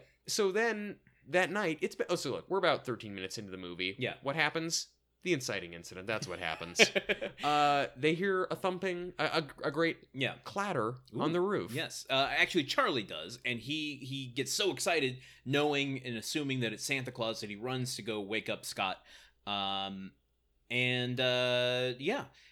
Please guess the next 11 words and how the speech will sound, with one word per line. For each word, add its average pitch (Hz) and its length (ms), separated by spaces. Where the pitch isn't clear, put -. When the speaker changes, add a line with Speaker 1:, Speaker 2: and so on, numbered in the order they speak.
Speaker 2:
My 139 160
note 147 260
for 139 100
this 160 240
was 120 300
that 110 300
Tim 131 320
sleeps 139 360
in 127 60
his 110 160
watch 117 540